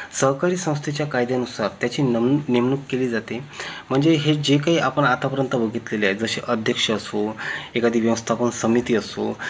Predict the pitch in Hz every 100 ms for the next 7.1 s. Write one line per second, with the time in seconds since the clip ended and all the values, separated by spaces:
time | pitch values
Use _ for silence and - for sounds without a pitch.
0 | - - 123 123 147 120 - 113 113 -
1 | - 147 156 156 160 185 190 - - -
2 | 135 135 156 156 139 127 - 139 131 123
3 | 120 - - 120 139 139 143 151 147 120
4 | 113 113 110 110 107 110 - - - -
5 | 113 113 113 110 113 - 123 131 120 117
6 | 131 113 113 - 107 101 98 95 98 101